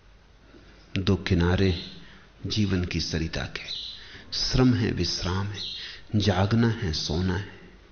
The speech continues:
इसलिए तो पलक झपती है, बंद होती, इसलिए तो श्वास भीतर आती, बाहर जाती,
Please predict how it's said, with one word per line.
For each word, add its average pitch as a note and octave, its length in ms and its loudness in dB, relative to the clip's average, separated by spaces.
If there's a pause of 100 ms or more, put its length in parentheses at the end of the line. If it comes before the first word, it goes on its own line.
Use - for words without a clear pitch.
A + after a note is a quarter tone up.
(920)
इसलिए F#3 280 2
तो D#3+ 100 4
पलक D#3+ 380 4
झपती G#2+ 520 2
है, B2+ 100 4
बंद - 340 0
होती, - 340 -2 (1120)
इसलिए C#3+ 300 6
तो - 120 4
श्वास D#3+ 480 6
भीतर A2+ 440 4
आती, C#3 340 2
बाहर E2+ 340 0
जाती, - 380 -6